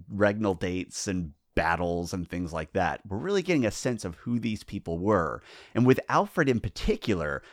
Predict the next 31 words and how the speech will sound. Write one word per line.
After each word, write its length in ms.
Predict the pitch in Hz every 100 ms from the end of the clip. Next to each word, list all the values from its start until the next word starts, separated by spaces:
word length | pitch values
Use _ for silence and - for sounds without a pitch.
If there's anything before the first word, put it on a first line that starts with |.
| -
we're 100 | -
even 240 | - 185 190
getting 240 | 123 101
a 60 | 90
window 320 | 92 92 85
into 220 | 82 80
his 120 | 71
childhood, 600 | - - 104 92 85 57 - _ _
which 160 | - 101
is 80 |
fantastic. 1000 | - 107 95 - - 101 90 - 62 - -
It 160 | - 104
really 200 | 175 156
does 180 | 143 -
help 220 | 131 113
us 160 | 101
flesh 320 | - 127 117 113
out 120 | 95
a 60 |
picture 480 | - 160 - 95 90 - -
for 160 | - 110
a 60 |
man 380 | 117 151 147 143
that 320 | 117 101 _
typically 560 | - - - - 101 92
is 120 | 92
treated 360 | - 131 113 104
more 320 | 101 113 110
like 240 | 104 92
an 140 | 98 - 95
icon 680 | 101 - 85 73 60 50